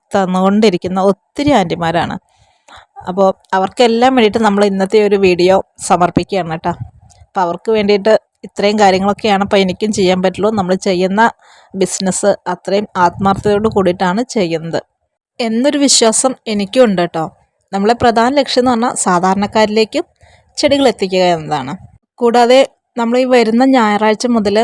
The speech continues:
ഓർക്കിഡിൻ്റെ ബുക്കിംഗ് എടുത്തു തുടങ്ങുകയാണ് കേട്ടോ. നമ്മൾ തിങ്കളാഴ്ച മുതൽ ഡെൻഡ്രോബിയം സീഡ്ലിങ്സ് അയച്ചു തുടങ്ങുകയാണ്.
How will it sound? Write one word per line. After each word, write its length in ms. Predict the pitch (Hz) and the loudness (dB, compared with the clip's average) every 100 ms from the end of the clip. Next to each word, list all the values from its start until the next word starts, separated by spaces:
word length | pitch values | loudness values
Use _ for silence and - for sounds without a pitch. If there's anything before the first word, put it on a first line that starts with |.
| - _ _ _ _ _ | -2 _ _ _ _ _
ഓർക്കിഡിൻ്റെ 840 | 220 214 - _ 240 220 233 233 269 - _ _ _ _ _ _ _ _ | -2 -2 -2 _ -2 0 2 0 0 -4 _ _ _ _ _ _ _ _
ബുക്കിംഗ് 440 | 226 208 - 240 254 | -2 -2 -2 0 2
എടുത്തു 220 | 202 - | 2 2
തുടങ്ങുകയാണ് 400 | 202 185 180 175 | 0 2 -2 -4
കേട്ടോ. 160 | 175 180 - _ _ _ | -4 -6 -6 _ _ _
നമ്മൾ 200 | 190 190 196 | -6 -4 -2
തിങ്കളാഴ്ച 520 | 202 190 185 190 214 | -2 0 0 0 -2
മുതൽ 320 | 202 190 196 285 _ _ _ _ - | -2 0 0 -2 _ _ _ _ -6
ഡെൻഡ്രോബിയം 680 | 196 190 190 196 190 202 226 | 0 2 4 2 4 0 0
സീഡ്ലിങ്സ് 640 | 208 185 185 185 - 226 - _ _ _ _ _ | 0 0 -2 -4 -2 -4 -4 _ _ _ _ _
അയച്ചു 280 | 196 185 - | -8 -8 -2
തുടങ്ങുകയാണ്. 460 | 226 180 190 180 | 0 0 0 -2